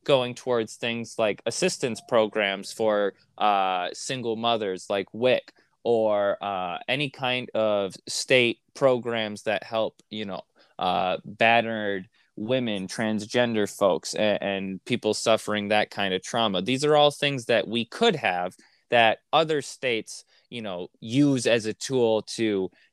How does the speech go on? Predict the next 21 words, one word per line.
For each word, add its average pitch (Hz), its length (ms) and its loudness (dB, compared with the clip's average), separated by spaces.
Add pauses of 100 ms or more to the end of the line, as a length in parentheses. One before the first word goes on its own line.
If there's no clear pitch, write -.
(120)
tamper 120 580 2
down 110 680 -2
the 113 80 -4
working 110 400 -4
class's 98 560 -2
anger. 123 560 0 (260)
But 127 120 -2
here 220 180 2
in 220 100 0
the 160 80 -2
United 147 480 -2
States, 165 400 2
it's - 320 -10
kind 147 260 -6
of, 117 240 -6 (1080)
when 139 240 0
you 131 80 -2
start 123 320 2
paying 135 240 0
attention, 120 560 -6
it's - 320 -8